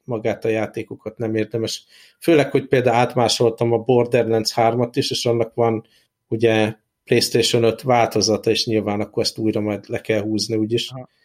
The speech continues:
Speaker 1: Ez egy kicsit elrontotta ugye az első élményt, hogy kicsomagol, bedug,
Speaker 2: Ú, tényleg.
Speaker 1: beindít, és aztán konkrétan éjszaka tudtam egy percet csak elindítani, hogy egyáltalán működik a Genshin, és átvitte a figurákat.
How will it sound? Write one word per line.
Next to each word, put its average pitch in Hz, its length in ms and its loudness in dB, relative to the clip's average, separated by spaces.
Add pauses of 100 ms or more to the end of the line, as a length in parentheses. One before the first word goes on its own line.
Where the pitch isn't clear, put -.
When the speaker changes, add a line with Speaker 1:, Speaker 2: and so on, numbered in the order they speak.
(300)
Speaker 1:
Ez - 140 -2
egy 151 120 0
kicsit 156 360 2
elrontotta 131 920 2
ugye 127 240 0
az 120 140 2
első 131 420 2
élményt, 120 420 0
hogy 113 200 -4
kicsomagol, 135 840 2
bedug, 131 560 0 (120)
Speaker 2:
Ú, 147 300 6
tényleg. 135 300 2 (100)
Speaker 1:
beindít, 131 220 0 (520)
és - 140 -20
aztán 131 540 -4 (320)
konkrétan 120 760 0
éjszaka 113 520 0
tudtam 110 420 -2
egy 98 180 -6
percet 104 460 -4
csak - 220 -6
elindítani, 107 640 -2
hogy 107 200 0 (400)
egyáltalán 110 640 0
működik 110 520 2
a 110 260 4
Genshin, 110 540 2
és 107 180 0
átvitte 110 560 0
a 107 80 2
figurákat. 113 800 -2